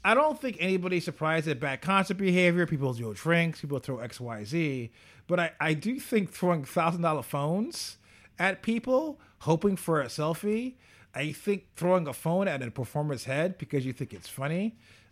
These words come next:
I think there's a new level of this. I mean, generally, I come from the hip-hop, like, punks,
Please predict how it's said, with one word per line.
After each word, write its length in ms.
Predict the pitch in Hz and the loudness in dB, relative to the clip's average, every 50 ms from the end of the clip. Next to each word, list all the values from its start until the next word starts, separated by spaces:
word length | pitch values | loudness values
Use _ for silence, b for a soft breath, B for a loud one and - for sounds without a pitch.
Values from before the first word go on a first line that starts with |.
| b - | b -4
I 100 | 156 156 | -4 -2
think 160 | 170 185 170 | 0 0 0
there's 160 | 165 127 147 | 0 0 0
a 60 | 151 | -2
new 160 | 147 156 143 | 0 0 -2
level 360 | 117 117 120 123 131 143 156 175 | -2 -2 -4 -4 -2 0 0 0
of 140 | 190 196 | 0 0
this. 340 | 233 240 277 294 294 - - _ b b b b b b b - | 0 -2 -2 -2 -4 -10 -20 _ b b b b b b b -6
I 100 | 160 180 | -4 -2
mean, 220 | 190 190 185 170 | -2 -2 -4 -4
generally, 520 | 135 165 202 220 247 240 233 226 214 196 | -2 -2 0 0 2 4 4 4 4 4
I 140 | 151 135 156 | 2 0 -2
come 260 | 156 - 175 180 180 | -2 0 -2 0 0
from 220 | 165 - 180 165 151 | 0 -2 -2 -4 -4
the 80 | 151 | -6
hip-hop, 640 | 113 110 139 156 151 - - 151 151 151 143 - - 131 | -6 -4 -4 -6 -6 -4 -4 -2 -2 -2 -4 -8 -12 -10
like, 340 | 123 120 113 - - - b b b b b b | -8 -8 -8 -10 -14 -20 b b b b b b
punks, 420 | - - 151 175 175 151 - - | -8 -4 -4 -4 -4 -6 -10 -16